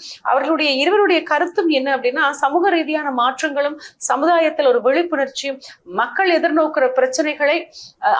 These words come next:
அருமையா கொண்டு போய் சேர்க்கணும் அப்படின்ற ரீதியில தான் அவர்களுடைய இந்த பயணம் இருந்தது. இதுல கூட நிறைய மாற்றங்களை அடுத்தடுத்த கட்டங்களில் நிறைய விடயங்களில் மக்கள் சந்திக்கத்தான் செய்தார்கள்.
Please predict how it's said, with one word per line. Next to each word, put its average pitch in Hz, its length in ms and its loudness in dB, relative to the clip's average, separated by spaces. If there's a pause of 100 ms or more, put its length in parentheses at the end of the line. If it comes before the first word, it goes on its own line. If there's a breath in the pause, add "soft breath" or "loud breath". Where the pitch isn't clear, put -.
அருமையா 311 340 2
கொண்டு 254 240 2
போய் 262 280 0
சேர்க்கணும் 240 440 0
அப்படின்ற 208 240 -6
ரீதியில 254 400 0
தான் 262 140 2
அவர்களுடைய 220 420 -2
இந்த 196 120 -6
பயணம் 277 460 -2
இருந்தது. 208 360 -10 (340 loud breath)
இதுல 320 320 0
கூட 415 220 2
நிறைய 339 360 2
மாற்றங்களை 320 640 0
அடுத்தடுத்த 349 580 0
கட்டங்களில் 269 760 -2 (320 loud breath)
நிறைய 294 400 0
விடயங்களில் 240 760 -2
மக்கள் 302 500 -4
சந்திக்கத்தான் 202 560 -6
செய்தார்கள். - 540 -12